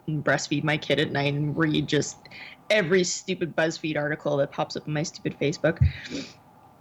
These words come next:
And one was called Let Them Bleed Style of Parenting. And I'm like, "That's interesting. I'm gonna read that." And it is interesting, as it turns out.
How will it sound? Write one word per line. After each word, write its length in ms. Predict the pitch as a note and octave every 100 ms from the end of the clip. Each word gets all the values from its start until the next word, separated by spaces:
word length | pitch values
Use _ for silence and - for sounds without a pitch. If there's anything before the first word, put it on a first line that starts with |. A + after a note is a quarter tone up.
| -
And 240 | A#3+ B3 B3
one 280 | C#4 D#4+ -
was 180 | B3 -
called 540 | G#3+ G3 F#3+ F#3+ F3 - - - - _ _ _ _ - -
Let 300 | G3+ G#3 G#3
Them 180 | G3+ F#3
Bleed 520 | F3+ F3 E3+ E3+ -
Style 420 | - - C3 B2+
of 140 | C#3 -
Parenting. 680 | - - - - - - - _ _ _ _ _ - - - -
And 120 | -
I'm 120 | B3+ C4
like, 580 | C4+ C4 C4 - - - _ _ _ _ -
"That's 280 | B3+ G#4
interesting. 600 | E3 D#3 C#3+ - F3 F#3+ -
I'm 180 | G#3+ G#3
gonna 140 | F3 E3
read 220 | D#3+ -
that." 280 | - - - _ _ - A3+
And 440 | A3+ A3 A3 G#3+
it 140 | C#4 C5+
is 60 | G4+
interesting, 520 | F3 D3+ - - D#3
as 100 | D#3+
it 100 | C#3
turns 280 | - D#3+ D3+
out. 360 | C#3 F3+ G#3+